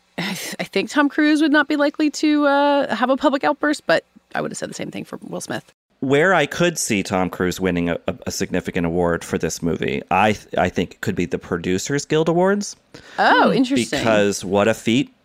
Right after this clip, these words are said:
Speaker 2: to have wrestled this thing i-, back into life thirty plus years later, to
Speaker 1: Yeah.
Speaker 2: have the movie sit on a shelf during covid and then basically be the first thing, well, second thing after Spider-Man, or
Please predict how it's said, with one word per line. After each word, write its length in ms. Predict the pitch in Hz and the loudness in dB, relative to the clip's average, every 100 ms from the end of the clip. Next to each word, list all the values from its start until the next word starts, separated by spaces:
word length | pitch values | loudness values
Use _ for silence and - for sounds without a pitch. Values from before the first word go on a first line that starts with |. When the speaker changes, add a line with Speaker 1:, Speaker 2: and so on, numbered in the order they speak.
| - | -8
Speaker 2:
to 180 | - 107 | -2 0
have 280 | 101 92 - | 2 0 2
wrestled 400 | 95 95 113 92 | 0 2 -2 0
this 180 | 104 | -2
thing 580 | - 110 107 110 110 104 - | -2 0 0 0 0 -2 -2
i-, 320 | 90 - - | -6 -6 -6
back 280 | - 104 104 | 0 0 2
into 200 | 110 110 | -2 0
life 360 | 101 104 104 - | 2 2 0 -2
thirty 300 | 101 98 101 | 0 0 0
plus 260 | 110 101 | -2 0
years 220 | 104 101 - | 0 -2 0
later, 440 | 95 92 95 92 | 2 2 2 2
to 340 | - - 90 | -2 -2 0
Speaker 1:
Yeah. 200 | 90 214 226 - - | 2 0 -2 -8 -8
Speaker 2:
have 280 | - 104 180 | -2 0 0
the 80 | 226 | 0
movie 260 | 208 110 | 2 0
sit 220 | 98 - 104 | 0 2 2
on 140 | 107 | 2
a 40 | |
shelf 340 | 107 - 101 104 | 0 2 2 2
during 220 | 113 107 | 0 0
covid 500 | - 90 95 95 92 | 0 0 2 2 2
and 160 | 80 90 | 2 0
then 300 | 90 90 90 - - | 0 -2 -6 -8 -2
basically 580 | 98 98 104 101 92 87 | 0 0 -2 0 0 0
be 200 | 98 90 | -2 -2
the 100 | 95 | -2
first 400 | - 101 95 - | 0 0 0 -2
thing, 380 | 95 92 90 | 0 0 -2
well, 260 | 101 95 92 | 0 0 0
second 380 | - 117 101 - | -2 -2 -2 -2
thing 160 | 95 90 | -2 -2
after 220 | 90 90 | -2 -4
Spider-Man, 540 | - 90 90 90 87 | -4 -4 -2 -2 -4
or 80 | 87 | -6